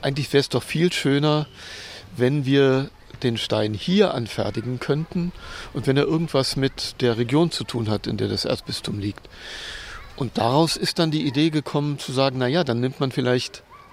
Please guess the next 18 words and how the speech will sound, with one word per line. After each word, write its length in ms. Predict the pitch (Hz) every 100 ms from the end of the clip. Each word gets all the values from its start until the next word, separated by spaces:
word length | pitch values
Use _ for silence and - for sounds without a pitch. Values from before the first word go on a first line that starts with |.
| - -
einen 240 | - 110 107 - - -
Kunststein, 960 | - 127 165 - - - - 170 208 208 -
man 100 | 104
hätte 180 | 104 -
ja 80 |
auch 140 | - -
einen 180 | 110 101
Findling 520 | 156 180 - 160 151
oder 200 | 127 131
sowas 360 | 120 120 117 - - -
nehmen 220 | 127 139
können, 180 | 135 135
gesagt, 280 | 123 117 -
nein, 180 | 117 143
man 140 | 123
nimmt 200 | 127 -
einen 140 | 123 104
Kunststein 640 | 156 190 - 196 196